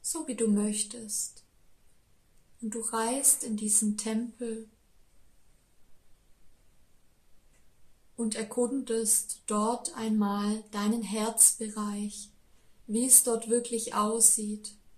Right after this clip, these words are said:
Ist es dort schön hell, lichtvoll, leuchtend, golden oder farbig? Oder siehst du da noch dunkle Töne, Grautöne?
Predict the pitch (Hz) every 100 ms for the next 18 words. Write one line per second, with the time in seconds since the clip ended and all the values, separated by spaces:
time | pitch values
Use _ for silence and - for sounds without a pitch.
0 | - - - - - - - - _ -
1 | - - - 208 - 208 214 208 - 220
2 | 214 202 202 214 226 240 240 - - -
3 | 214 233 - - - - 220 214 220 208
4 | 202 208 233 - - 220 214 214 - -
5 | - - - - - - - - - _
6 | - 208 208 226 226 220 220 226 - 208
7 | 208 - 196 202 220 262 254 - - -
8 | _ _ - - - - - _ - 226
9 | 233 - 262 254 247 220 214 214 - 247
10 | 269 269 233 226 226 226 214 214 - 220
11 | 226 240 - 240 226 214 214 214 220